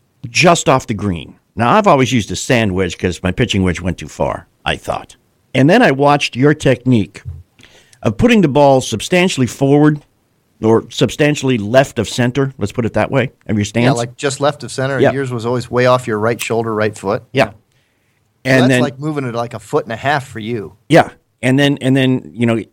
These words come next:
Speaker 1: still setting up to the ball with the club with your hands just a little bit forward of the ball.
Speaker 2: Yep.
Speaker 1: But the trick is when you,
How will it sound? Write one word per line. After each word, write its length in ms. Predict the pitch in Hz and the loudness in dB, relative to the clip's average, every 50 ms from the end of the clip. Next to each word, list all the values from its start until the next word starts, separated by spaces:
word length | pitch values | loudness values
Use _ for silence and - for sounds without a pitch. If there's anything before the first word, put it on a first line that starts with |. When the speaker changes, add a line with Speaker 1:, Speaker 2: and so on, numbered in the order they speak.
| _ - | _ -10
Speaker 1:
still 360 | - - - - 151 135 131 | -8 -8 -2 0 2 2 2
setting 380 | - - 156 147 139 143 143 143 | 0 0 0 2 2 2 2 0
up 200 | 139 - - _ _ _ _ _ _ _ - | 0 -2 -4 _ _ _ _ _ _ _ 0
to 120 | - 135 | 0 2
the 100 | 123 127 | 2 2
ball 320 | 113 - 127 123 127 131 123 | 2 2 4 6 6 6 4
with 120 | 120 117 95 | 4 0 -2
the 80 | 107 | -2
club 340 | - - 131 131 123 123 101 | -4 0 2 4 4 4 4
with 100 | 104 98 | 2 2
your 80 | 107 101 | 2 2
hands 320 | 87 120 117 117 110 98 | 2 2 0 0 -2 -4
just 300 | - 90 113 123 120 - | -4 -2 -2 -2 -2 0
a 40 | 113 | -2
little 380 | 101 98 107 127 147 151 143 139 | -2 0 2 2 4 4 2 2
bit 140 | 131 139 113 | 0 -2 -2
forward 300 | - 131 123 123 127 135 | 0 0 0 2 2 2
of 60 | 139 | 0
the 60 | 165 | 2
ball. 360 | 160 120 87 78 85 - - _ | 0 0 0 0 -2 -6 -8 _
Speaker 2:
Yep. 200 | _ 107 120 151 - _ _ _ | _ -18 -18 -18 -20 _ _ _
Speaker 1:
But 220 | - 147 127 - - | 0 0 0 2 -2
the 80 | 113 | -6
trick 400 | 98 - - - 240 247 247 - | -6 -4 0 0 2 0 2 0
is 400 | 120 104 101 110 113 110 - - - _ _ _ _ _ | 2 2 2 2 0 -2 -6 -10 -14 _ _ _ _ _
when 320 | 107 107 117 127 127 123 123 | -10 -4 0 2 4 4 4
you, 280 | 113 117 110 104 104 | 4 4 2 2 0